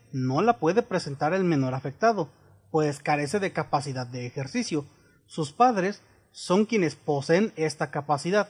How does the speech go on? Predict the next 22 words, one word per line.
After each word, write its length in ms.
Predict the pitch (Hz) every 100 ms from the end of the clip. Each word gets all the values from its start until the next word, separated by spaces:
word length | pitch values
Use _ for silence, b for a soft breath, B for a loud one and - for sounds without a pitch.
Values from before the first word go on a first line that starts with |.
| _ -
y 160 | 131
son 240 | - 165 247
ellos 340 | 208 208 214 b b _
quienes 320 | 151 139 131 -
harán 440 | 139 160 180 160 -
la 280 | 120 139 240
denuncia 720 | 262 254 240 - 247 240 -
en 180 | 151 135
el 120 | 123
nombre 280 | 117 113 135
del 160 | 123 127
menor. 340 | 156 233 185 _ _ _ _ _ _ _ -
Y 320 | 160 156 147
hablando 320 | 143 190 254
de 80 | 233
las 100 | 180
personas 400 | - 147 180 220
jurídicas, 800 | - 202 214 214 - 220 208 - _ _ _ -
la 260 | 151 160
capacidad 480 | 156 143 135 143 147
de 120 | 185
goce 380 | 208 208 - 240